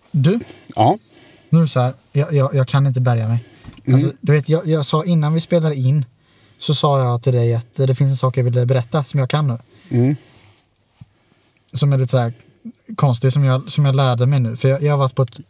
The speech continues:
Speaker 1: kyrkligt, eh, läger alltså. Eh, och firat nyår. Jag ville testa något nytt. Eh, och jag är ju ändå lite kristen, om jag får säga så. Jag vet inte om jag får.
Speaker 2: Ja,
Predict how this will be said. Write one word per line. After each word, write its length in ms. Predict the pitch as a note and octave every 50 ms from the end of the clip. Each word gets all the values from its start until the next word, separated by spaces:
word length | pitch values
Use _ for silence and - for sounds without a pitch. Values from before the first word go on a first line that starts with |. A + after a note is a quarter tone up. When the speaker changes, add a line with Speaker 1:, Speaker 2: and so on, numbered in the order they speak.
| _ -
Speaker 1:
kyrkligt, 800 | - - - E3 C3+ A#2+ - - - C3+ C3+ B2+ - _ - - _
eh, 500 | - - B2+ B2 A#2+ A#2+ A#2+ A#2+ A#2+ A#2+
läger 380 | A#2+ B2 A#2+ A2 A#2 B2 B2 C3+
alltså. 300 | A2+ G2 B2 - - - - _ _ _ _ _ _ - - - _ _
Eh, 160 | - C#3 B2+ C3
och 160 | C3+ C#3 B2
firat 320 | - C3+ B2 A2+ A2 -
nyår. 300 | C3 B2 A#2+ B2+ F3+ E3+ - _ _ _
Jag 140 | - F3+ F#3
ville 140 | F3 E3+ D#3+
testa 220 | - D#3 - -
något 140 | B2 A#2 B2
nytt. 220 | D3 - - - - _ _ _ - - - - - _ _ _ -
Eh, 120 | C#3 C3 B2+
och 120 | C3 C3+
jag 180 | C3+ B2+ B2 A#2+
är 40 |
ju 100 | A#2+ B2+ C3
ändå 180 | B2+ A#2 A#2
lite 480 | A#2 C3 C3 - - C3 B2 C3 C#3 D3 - _ _ _ _ A2 -
kristen, 480 | - - D#3+ C#3+ - - - - D#3 D3+
om 160 | - D3 D3
jag 120 | C3+ B2
får 100 | - C#3
säga 280 | - - B2 C3 C3+ B2
så. 180 | - - A#2 A#2+ - _ _ _ _ _ _ _ _ _ _
Jag 100 | C#3 C3
vet 100 | C#3 C#3
inte 120 | D3 C#3
om 60 | C3+
jag 100 | B2+ G#2
får. 120 | A2 A#2 A#2
Speaker 2:
Ja, 60 | A#2